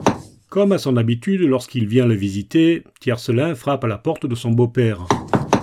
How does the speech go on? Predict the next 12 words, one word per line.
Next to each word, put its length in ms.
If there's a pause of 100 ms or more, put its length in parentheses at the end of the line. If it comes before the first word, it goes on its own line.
(300)
Il 100
s'attend 280
à 80
voir 220
la 80
porte 280
s'ouvrir 540
sur 160
le 80
vieil 300
homme, 320 (240)
mais 260